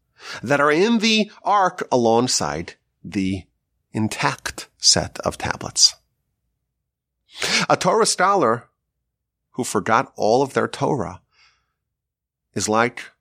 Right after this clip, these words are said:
the broken set of tablets that are in the same ark alongside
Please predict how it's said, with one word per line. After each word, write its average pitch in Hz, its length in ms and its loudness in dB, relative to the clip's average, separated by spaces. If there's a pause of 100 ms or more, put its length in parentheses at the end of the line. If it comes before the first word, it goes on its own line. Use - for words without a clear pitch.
(340)
the 107 140 -8
broken 107 680 2
set - 420 -2
of - 160 -10
tablets 101 640 -2 (420)
that 143 180 2
are 156 100 2
in 170 80 2
the 156 80 2
same 254 340 4
ark 233 540 0 (180)
alongside 131 720 0